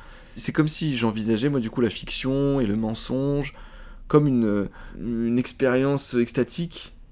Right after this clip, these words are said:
très forte et très agréable, dont je peux très bien comprendre qu'elle soit tentante. De la part de mon père, c'est, ça a été le levier qu'il a utilisé pour, euh, transgresser.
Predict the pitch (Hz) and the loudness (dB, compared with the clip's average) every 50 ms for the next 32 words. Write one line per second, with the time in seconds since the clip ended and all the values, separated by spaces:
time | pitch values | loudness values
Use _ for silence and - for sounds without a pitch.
0 | - - - - - - - - - 139 127 139 - - - - - - 160 143 | -16 -8 -6 -4 -4 -4 -6 -6 -4 -2 -2 -2 -2 -6 -10 -8 -4 -2 0 2
1 | 127 135 123 127 123 135 151 160 160 131 - - - 120 113 131 123 - 143 131 | 2 2 4 4 4 4 4 4 2 0 0 -4 -4 0 0 0 0 0 -4 -2
2 | - - 196 175 190 175 - 170 156 - 180 160 - 147 - - 131 123 - 117 | 4 4 6 6 6 2 2 -2 0 0 0 2 2 0 2 2 2 2 2 -4
3 | 120 - - 147 156 - - - - - - - - - - 90 123 120 120 123 | -4 -4 -6 -8 -6 -8 -10 -14 -14 -20 -20 -20 -20 -16 -10 2 4 4 4 4
4 | 117 - 156 143 143 123 120 117 113 113 107 104 101 101 98 - - - - - | 2 0 -2 -4 -2 -2 -2 -2 0 0 -2 -4 -6 -8 -10 -14 -16 -8 -2 0
5 | 123 131 143 143 135 - - - - - - - 113 110 110 107 104 104 104 - | 2 2 2 0 -2 -4 -4 -4 -2 -4 -2 -2 0 0 0 -2 -2 -4 -4 -6
6 | - - - - - - - - - 107 104 110 101 - - 131 127 127 135 143 | -4 -4 -4 -6 -6 -6 -6 -6 -4 -2 -2 -2 -4 -4 -4 -2 0 6 8 8
7 | 139 135 131 123 117 135 127 - - 113 107 104 101 - 117 107 107 110 123 120 | 10 10 8 6 4 2 2 2 2 4 4 4 2 0 -2 -2 2 2 2 2
8 | - 107 104 107 104 101 - - - - - - - - - - - - - 117 | 0 -2 0 0 0 0 -2 -10 -16 -16 -16 -16 -16 -16 -18 -12 -10 -6 -2 -2
9 | 113 104 101 110 113 110 - - 123 123 | -2 -2 -2 -4 -4 -4 -4 -2 -2 -4